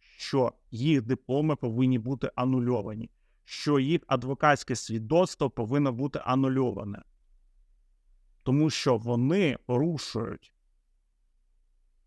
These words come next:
право на таємницю між своїми клієнтами. Право на адвокатську таємницю.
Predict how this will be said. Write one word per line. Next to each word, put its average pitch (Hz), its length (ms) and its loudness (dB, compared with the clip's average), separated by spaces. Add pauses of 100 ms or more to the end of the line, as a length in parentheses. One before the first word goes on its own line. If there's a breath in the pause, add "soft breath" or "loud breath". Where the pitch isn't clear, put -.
(600)
право 135 560 4 (880)
на 131 180 4
таємницю 127 760 0 (640)
між 110 240 2
своїми 113 520 0
клієнтами. 98 680 -4 (1040)
Право 131 220 6
на 131 160 2
адвокатську 123 680 2
таємницю. 113 640 -6